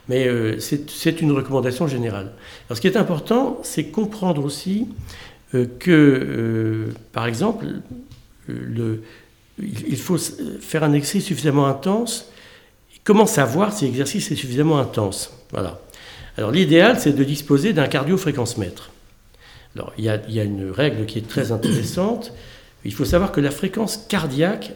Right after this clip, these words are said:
maximale que, que l'on peut, euh, obtenir, euh, se calcule par deux cent vingt moins l'âge. Euh, ça veut dire que la, la fréquence cardiaque maximale d'un sujet de soixante ans, c'est cent soixante.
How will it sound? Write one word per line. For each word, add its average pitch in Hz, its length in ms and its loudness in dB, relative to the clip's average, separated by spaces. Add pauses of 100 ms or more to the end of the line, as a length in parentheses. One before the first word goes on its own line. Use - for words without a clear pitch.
maximale 147 760 -2 (600)
que, 120 40 -12
que 107 120 -10
l'on 98 140 -6
peut, 101 160 -10
euh, 95 560 -8
obtenir, 131 540 -2 (640)
euh, 104 300 -4
se - 140 -4
calcule 143 640 -2 (500)
par 101 140 -6
deux 120 220 2
cent 160 200 4
vingt 165 380 0 (140)
moins 160 360 2
l'âge. 95 400 -2 (840)
Euh, 95 240 -6
ça 113 160 -2
veut 110 100 0
dire 220 200 0
que 101 440 -6 (380)
la, 107 120 -2
la 110 180 -2
fréquence 160 400 0
cardiaque 123 420 -2
maximale 120 680 -2 (340)
d'un 120 160 0
sujet 120 320 -2
de 107 100 -2
soixante 101 500 -6
ans, 196 160 2
c'est - 400 -4
cent - 240 -2
soixante. 160 600 -4